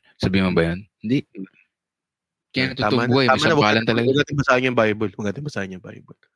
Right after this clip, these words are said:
Speaker 2: Father, tama na.
Speaker 1: Oo,
Speaker 2: Okay.
Speaker 1: mali yun.
Speaker 2: Mali yun, mali kayo lahat. And, okay, I think we have, uh, tattered our reputation enough, pare.
Speaker 1: Oo nga eh.
Speaker 2: <laughs> So,
Speaker 1: Oy, sabihin ko lang, Red, bago
Speaker 2: Oh.
Speaker 1: tayo ma-cancel,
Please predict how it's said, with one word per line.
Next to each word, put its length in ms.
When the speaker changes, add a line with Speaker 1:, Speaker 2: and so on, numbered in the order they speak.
Speaker 2:
Father, 260
tama 300
na. 180
Speaker 1:
Oo, 220
Speaker 2:
Okay. 160
Speaker 1:
mali 240
yun. 200
Speaker 2:
Mali 220
yun, 160
mali 160
kayo 180
lahat. 200
And, 220
okay, 480
I 160
think 240
we 140
have, 480
uh, 400
tattered 640
our 260
reputation 640
enough, 480
pare. 460
Speaker 1:
Oo 80
nga 220
eh. 100
Speaker 2:
<laughs> 0
So, 160
Speaker 1:
Oy, 160
sabihin 240
ko 160
lang, 80
Red, 240
bago 240
Speaker 2:
Oh. 80
Speaker 1:
tayo 160
ma-cancel, 560